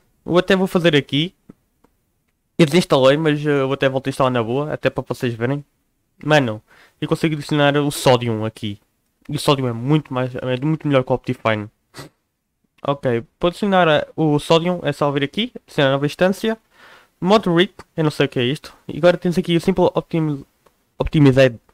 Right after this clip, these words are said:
Ok, eu sou mal em, eu falo inglês. Mas pronto, é, é aqui o Sodium. Tenho aqui um ponto vinte nananã,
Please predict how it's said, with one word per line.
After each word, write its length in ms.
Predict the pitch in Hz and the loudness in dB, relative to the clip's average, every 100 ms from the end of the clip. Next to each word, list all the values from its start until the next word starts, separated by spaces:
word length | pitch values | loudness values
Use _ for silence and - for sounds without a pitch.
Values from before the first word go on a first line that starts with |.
| _ _ - | _ _ -20
Ok, 280 | 135 123 | -6 -2
eu 60 | 117 | -2
sou 160 | - 123 | -4 -6
mal 220 | 113 117 | -4 -4
em, 120 | 117 | -6
eu 120 | 120 | -8
falo 200 | 117 117 | -8 -10
inglês. 380 | 113 104 101 - _ - | -8 -10 -10 -14 _ -14
Mas 100 | - | -8
pronto, 240 | 147 131 131 | -4 -2 0
é, 280 | 139 - 160 | 2 4 2
é 20 | |
aqui 220 | 160 160 | 2 0
o 100 | 156 | -2
Sodium. 420 | - 123 117 113 110 _ _ _ _ - | 0 0 0 -6 -10 _ _ _ _ -6
Tenho 160 | 190 | -4
aqui 280 | 196 202 196 | -2 -2 -4
um 80 | 175 | -4
ponto 260 | 160 170 - | -2 -2 -2
vinte 300 | 175 - 170 | -4 -4 -2
nananã, 520 | 175 196 233 294 | 0 0 0 0